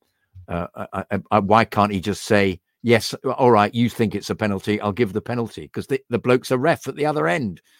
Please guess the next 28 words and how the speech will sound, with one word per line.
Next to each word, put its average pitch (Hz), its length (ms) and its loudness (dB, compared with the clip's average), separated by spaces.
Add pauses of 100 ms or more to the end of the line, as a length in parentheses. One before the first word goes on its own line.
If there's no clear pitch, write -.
(120)
Anyway, 87 300 -4 (420)
uh, 113 160 4
where 120 180 4
were 104 120 2
we? 92 160 -6
"I 127 100 0
do 156 160 4
believe 135 220 2
this 143 200 0
would 131 120 0
make 110 180 -2
the 113 60 -6
mysterious 117 560 -2
V 135 160 2
A 117 160 2
R 95 160 -6
reviews, 98 440 -6
fewer 120 360 -4
and 101 120 -8
far 98 200 -8
between, 98 420 -10 (240)
would 104 100 -4
improve 104 340 -2
the 117 100 -10
quality 98 400 -8
of 90 40 -10
the 95 80 -8
refereeing. 117 540 -2